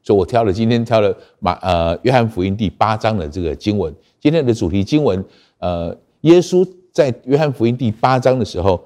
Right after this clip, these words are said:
在前面八章十二节的地方，他谈到一个这样的特别的话。耶稣说：“我是世界的光，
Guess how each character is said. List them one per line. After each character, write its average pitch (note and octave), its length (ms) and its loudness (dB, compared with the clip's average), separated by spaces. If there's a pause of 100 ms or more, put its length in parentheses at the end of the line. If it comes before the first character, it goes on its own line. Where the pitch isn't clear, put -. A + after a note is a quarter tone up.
(200)
在 - 80 -4
前 - 180 0
面 G#2+ 300 0
八 A2 140 2
章 A#2+ 180 0
十 A2 140 -2
二 A#2 100 4
节 G2 140 -2
的 F2+ 100 -4
地 F#2 240 -8
方， E2+ 180 -6
他 G2 120 -8
谈 F2 260 -10
到 F2 80 -4
一 E2 100 -8
个 E2 80 -8
这 E2+ 80 -4
样 E2+ 120 -4
的 C#2+ 120 -16 (320)
特 - 140 0
别 F2+ 160 -6
的 - 100 -10
话。 - 320 -6 (400)
耶 G#2+ 80 0
稣 G2+ 200 -2
说 F#2+ 280 2 (220)
：“我 D#2+ 260 2
是 E2+ 300 -4
世 F2 260 -4
界 D#2+ 160 0
的 D2+ 160 -8 (120)
光， F2 280 -2